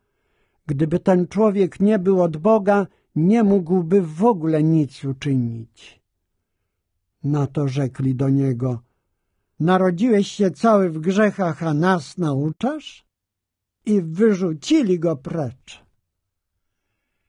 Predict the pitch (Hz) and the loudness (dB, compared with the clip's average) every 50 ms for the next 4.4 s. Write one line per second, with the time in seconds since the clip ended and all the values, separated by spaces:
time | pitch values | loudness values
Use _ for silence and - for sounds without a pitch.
0 | _ _ _ _ _ _ _ _ - 185 208 208 202 226 220 - - - 196 - | _ _ _ _ _ _ _ _ -2 -2 0 0 -2 -4 -4 -6 -6 -8 -8 -6
1 | - - 220 226 220 175 - 170 151 143 143 135 143 156 139 143 147 123 143 147 | -4 -4 -2 -2 -2 -4 -4 -4 -2 -2 -2 -2 -4 -4 -4 -4 -4 -4 -4 -6
2 | 143 - - 190 156 147 135 131 143 127 135 - 170 180 196 180 - - 160 156 | -4 -4 -4 -2 -2 -2 -2 -2 -4 -4 -4 -4 -2 -2 -2 -2 -6 -8 -10 -10
3 | - - - - 151 135 - - - 180 170 160 - - - 170 147 143 156 156 | -10 -10 -8 -6 -6 -6 -6 -4 -4 -2 -2 -4 -6 -8 -8 -6 -4 -2 -2 -2
4 | 151 139 147 151 147 135 - | -2 -2 -4 -4 -4 -6 -8